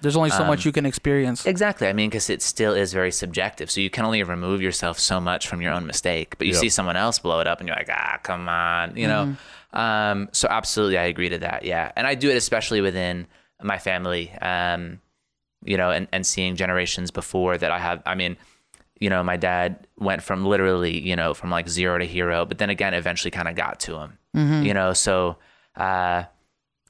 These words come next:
Speaker 2: so yeah, definitely an addictive personality. As I said, I mean, I, I've only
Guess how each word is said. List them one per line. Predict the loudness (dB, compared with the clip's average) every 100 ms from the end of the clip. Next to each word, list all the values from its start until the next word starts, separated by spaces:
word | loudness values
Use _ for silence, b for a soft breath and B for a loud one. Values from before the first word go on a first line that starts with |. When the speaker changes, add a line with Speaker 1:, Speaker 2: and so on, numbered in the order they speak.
| -4
Speaker 2:
so | 2 4
yeah, | 4
definitely | 4 2 2 2
an | 2
addictive | 2 0 -2
personality. | -2 -2 0 0 0 0 0
As | 2
I | 2
said, | 2 2
I | 2
mean, | 0 2
I, | 0 0 -2
I've | 0
only | 2 2 2 0